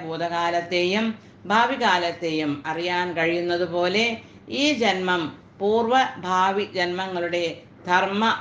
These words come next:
അധർമ്മങ്ങളുടെ ദൃഷ്ടാന്തമാകുന്നു. സർവജ്ഞനും ജന്മാദിഹീനനുമായ ഭഗവാൻ നാരായണൻ പ്രാണി-, ഓരോ പ്രാണികളുടെയും ഹൃദയത്തിൽ വസിച്ചുകൊണ്ട് ഒരുവന്റെ ഭൂതഭാവി ജന്മങ്ങളെക്കുറിച്ച്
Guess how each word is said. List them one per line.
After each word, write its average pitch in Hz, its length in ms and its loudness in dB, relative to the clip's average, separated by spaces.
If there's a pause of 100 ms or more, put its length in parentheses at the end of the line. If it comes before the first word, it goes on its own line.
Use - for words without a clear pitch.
(120)
അധർമ്മങ്ങളുടെ 180 800 -2
ദൃഷ്ടാന്തമാകുന്നു. 165 1160 0 (640)
സർവജ്ഞനും 226 800 0 (180)
ജന്മാദിഹീനനുമായ 202 1300 0 (140)
ഭഗവാൻ 175 420 0 (140)
നാരായണൻ 175 720 0 (420)
പ്രാണി-, 196 800 0
ഓരോ 247 400 2
പ്രാണികളുടെയും 208 840 0
ഹൃദയത്തിൽ 175 440 -4
വസിച്ചുകൊണ്ട് 190 920 0 (360)
ഒരുവന്റെ 180 720 2 (220)
ഭൂതഭാവി 202 1040 2
ജന്മങ്ങളെക്കുറിച്ച് 180 1300 -2